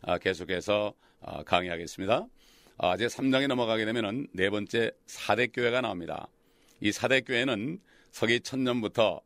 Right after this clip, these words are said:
천오백 년까지 있었던 교회 유형입니다. 아, 이 사대라는 뜻은 붉은 자들이라 하는 뜻입니다. 아, 두아드라 교회 마찬가지로 계속해서, 아, 그리스도인들을 핍박을 했습니다.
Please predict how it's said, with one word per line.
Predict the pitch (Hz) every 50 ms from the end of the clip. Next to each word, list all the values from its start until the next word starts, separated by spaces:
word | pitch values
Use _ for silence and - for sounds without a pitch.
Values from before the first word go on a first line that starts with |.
| _ _ _ _ _ _
천오백 | - - - 156 165 160 - _ - 107 110 110 110 113 113
년까지 | 113 117 113 107 - 104 104 101 107 110 110 -
있었던 | - 95 - 95 87 - 98 95 98 95
교회 | - 92 90 98 98 104
유형입니다. | - - 104 101 87 78 73 - 62 95 139 190 277 302 _ _ _ - - - - - _ _
아, | - - 85 82 78 76 67 - _
이 | 98 104 107
사대라는 | - - - 113 110 117 110 117 117 127 131 127
뜻은 | - 113 - 147 123 101 - - - _ _ _ _
붉은 | - - 127 131 135 135 147 143 147 147
자들이라 | 139 135 120 127 113 120 117 107 92 85 73 78 - - -
하는 | - 104 101 98
뜻입니다. | - 98 90 95 90 87 80 78 65 - - _ _ _ _ _ - _ _ - _ -
아, | - 76 73 73 69 62 65 -
두아드라 | 104 107 110 110 117 113 110
교회 | 107 - 113 110 107
마찬가지로 | 110 107 - 117 113 107 110 110 127 117 98 104 117 139 156 _
계속해서, | - 98 110 123 139 143 120 - 123 120 120 120 135 107 85 69 _ _ _ _ _ _ _ _ _ -
아, | - - - - - - 62 57 - - -
그리스도인들을 | - 98 101 101 - 110 104 101 98 98 107 110 104 95 - - _ _ _ _ _ _ _ _ _ _ _
핍박을 | - - 139 - - 143 139 143 131
했습니다. | 110 - - 90 71 64 - - -